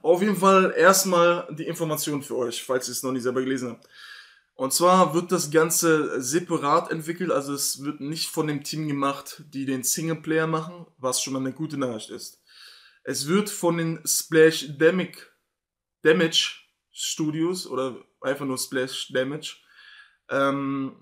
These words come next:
gemacht, die, äh, <laughs> ja, den, äh, krassen Shooter Brink gemacht haben, der ja,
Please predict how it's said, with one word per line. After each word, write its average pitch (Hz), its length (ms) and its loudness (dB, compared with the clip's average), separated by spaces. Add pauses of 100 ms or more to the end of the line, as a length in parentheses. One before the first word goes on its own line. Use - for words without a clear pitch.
(140)
gemacht, 147 500 -2
die, 147 320 -2
äh, 143 380 0 (480)
<laughs> - 520 -20
ja, 147 300 4
den, 139 340 -2
äh, 139 520 -4 (960)
krassen 165 540 0
Shooter 170 800 4 (320)
Brink 180 520 2 (160)
gemacht 135 380 -6
haben, 135 380 -4 (1500)
der 131 280 4
ja, 131 480 0